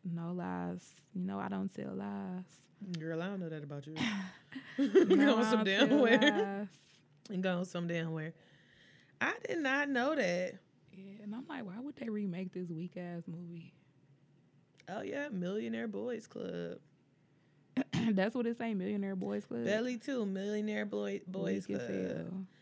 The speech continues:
Speaker 2: Oh, this is a skinny game. <laughs> Like, this is a skinny game.
Speaker 1: Yeah, when he first came out.
Speaker 2: Oh, wow.
Speaker 1: Weak as hell.
Speaker 2: That's interesting.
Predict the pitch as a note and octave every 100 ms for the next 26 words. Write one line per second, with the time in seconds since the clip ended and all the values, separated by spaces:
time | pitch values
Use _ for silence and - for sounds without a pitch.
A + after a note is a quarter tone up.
0 | - - F3+ C#4+ - E3+ - A#3+ D4+ F#3+
1 | F3 D#3+ D#3 D#3 _ - - _ _ _
2 | _ _ _ _ _ _ _ _ _ _
3 | _ _ _ - A4 C5+ G#4+ D4+ C4+ C4
4 | D4+ F4+ B4 - - F4 C#5 - G3 -
5 | - F#4+ D#4 G3+ F#3 F3 A3 - G3 E4+
6 | A#3 C4 A#3+ A3 A#3 - G#3 G#3 - G#3+
7 | G#3 G#3 G3+ F3 - - - A3 F4 A#4+
8 | F#4+ G#3+ B3+ E4+ A3 C3 G#3+ A3 _ _
9 | _ _ G3 G3+ - G#3+ G#3 F#3+ F#3+ F#3+
10 | F#3+ - _ _ _ _ _ _ _ _
11 | _ - - - G3+ G#3+ G3+ G3 G#3+ -
12 | G#3